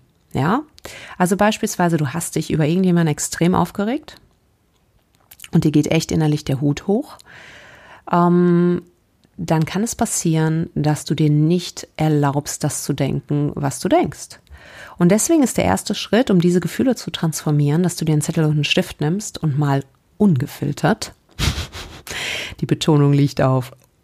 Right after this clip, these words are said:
ungefiltert, runterschreibst, was du denkst. Ja, du wirst ungerecht sein der anderen Person gegenüber, wenn du das tust.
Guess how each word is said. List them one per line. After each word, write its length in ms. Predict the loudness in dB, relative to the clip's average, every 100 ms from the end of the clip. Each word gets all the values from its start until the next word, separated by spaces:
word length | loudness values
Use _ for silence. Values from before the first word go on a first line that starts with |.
| 0
ungefiltert, 1080 | 2 2 0 -2 0 2 2 2 0 0 -6 _ _ _ _ -20 -20 -20 -20 -20 0
runterschreibst, 600 | 2 2 0 -4 -6 -6
was 140 | -8
du 80 | -6
denkst. 480 | -8 -8 -10 -16 -20 _ _ _ _ _ _
Ja, 500 | -2 0 2 0 -2 -2
du 140 | 2
wirst 240 | 2 2 0
ungerecht 520 | 2 2 0 -4 -6
sein 200 | -4 -2
der 120 | -2
anderen 240 | -2 -4
Person 340 | -4 -4 -4 -4
gegenüber, 400 | -4 -4 -4 -4
wenn 140 | -6
du 80 | -6
das 220 | -8 -10
tust. 400 | -10 -10 -12 -16